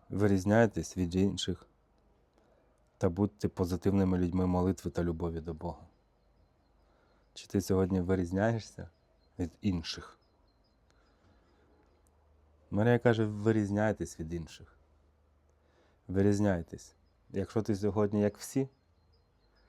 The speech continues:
ну то ще не став тим, про кого говорить Марія. Ще не стала. Не вирізняйся. Це означає: не будь як всі. Коли тобі кажуть, що всі,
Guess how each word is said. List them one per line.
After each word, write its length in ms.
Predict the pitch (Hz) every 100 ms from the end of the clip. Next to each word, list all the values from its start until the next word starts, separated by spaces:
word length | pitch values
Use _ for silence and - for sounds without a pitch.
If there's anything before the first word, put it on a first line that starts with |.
| - - - - _ _
ну 260 | - 104 104
то 360 | - 101 98 - - - - _ _ _ _ _ _ _ _ _ _ _ _ _ _ _ _ _ _
ще 260 | - - 98
не 420 | 98 98 95 - _ _ -
став 420 | - 98 87 80 _ _ _ _ _
тим, 240 | 101 92
про 160 | 87 90
кого 260 | 92 85
говорить 360 | 82 82 80 80
Марія. 340 | 85 80 76 - _ _ _ _ _ _ _ _ _
Ще 200 | - 95
не 120 | 92 80
стала. 420 | - 87 80 78 _ _ _ _ _ _ _ _ _ _ _ _ _
Не 80 | 90
вирізняйся. 680 | 98 113 113 123 87 - -
Це 160 | - 98
означає: 440 | 98 98 - 107
не 140 | 104 107
будь 280 | 107 135 -
як 180 | 92
всі. 340 | - - 87 - _ _ _ _ _
Коли 200 | - 101
тобі 220 | 104 113 110
кажуть, 300 | 117 110 101
що 140 | -
всі, 400 | 113 - 127 139